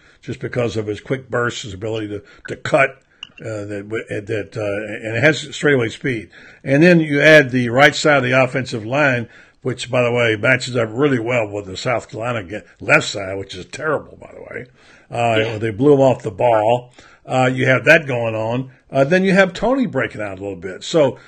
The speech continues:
Speaker 1: there were some things, and then C J Henderson needed that pick 'cause his, his confidence had been hurt a little bit the last couple of weeks. So overall, those are a few things I saw.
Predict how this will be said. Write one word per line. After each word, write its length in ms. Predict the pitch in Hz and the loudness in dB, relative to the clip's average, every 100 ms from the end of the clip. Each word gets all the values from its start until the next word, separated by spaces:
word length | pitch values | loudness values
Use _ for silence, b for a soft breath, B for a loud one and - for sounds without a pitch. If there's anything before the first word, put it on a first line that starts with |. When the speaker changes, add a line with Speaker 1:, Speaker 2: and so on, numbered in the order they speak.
| B B B | B B B
Speaker 1:
there 140 | 147 | 0
were 80 | 226 | 2
some 200 | 220 214 | 0 -4
things, 440 | 175 214 208 175 139 | -2 0 2 0 2
and 120 | 160 | 0
then 80 | 151 | 0
C 180 | - | -2
J 160 | 214 185 | 0 2
Henderson 400 | 175 175 165 147 | 2 0 0 0
needed 220 | 151 147 | 0 0
that 200 | 131 104 | 0 -2
pick 200 | - 117 | -6 -6
'cause 160 | - 113 | -8 -10
his, 220 | 147 131 - b b | -8 -10 -14 b b
his 220 | - 147 | -10 -10
confidence 540 | - 156 147 - 113 101 | -2 0 0 -2 -10 -8
had 140 | 107 | -10
been 380 | 107 104 98 107 - | -10 -12 -14 -16 -4
hurt 200 | 127 107 | -4 -4
a 40 | |
little 160 | 107 101 | -6 -8
bit 160 | 101 | -10
the 60 | 98 | -10
last 160 | 104 - | -12 -10
couple 160 | 107 | -12
of 60 | 101 | -10
weeks. 140 | 95 - b b | -12 -14 b b
So 260 | - 131 175 | -4 -4 -2
overall, 580 | 170 208 233 208 185 160 | 0 4 6 8 10 8
those 300 | 160 196 139 | 8 6 4
are 100 | 139 | 2
a 40 | |
few 180 | 131 160 | 2 -2
things 300 | 147 147 127 | -2 -2 -4
I 220 | 143 160 180 | 2 4 4
saw. 560 | - 120 107 104 131 | 0 -2 -2 -2 -4